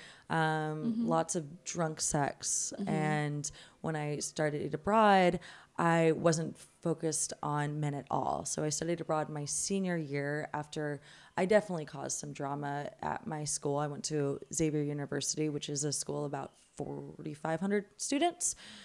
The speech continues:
Speaker 1: So everyone knows about everyone's
Speaker 2: Ah.
Speaker 1: business,
Speaker 2: <laughs>
Speaker 1: right?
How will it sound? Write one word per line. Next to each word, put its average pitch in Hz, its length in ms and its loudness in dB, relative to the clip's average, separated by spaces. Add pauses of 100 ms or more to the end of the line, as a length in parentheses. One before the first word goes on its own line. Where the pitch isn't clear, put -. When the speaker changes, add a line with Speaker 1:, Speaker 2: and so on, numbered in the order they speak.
(140)
Speaker 1:
So 170 400 4
everyone 165 380 6
knows 151 260 0
about - 200 -2
everyone's 95 500 0
Speaker 2:
Ah. 214 40 0
Speaker 1:
business, 240 840 4 (240)
Speaker 2:
<laughs> 180 220 -4
Speaker 1:
right? 202 420 0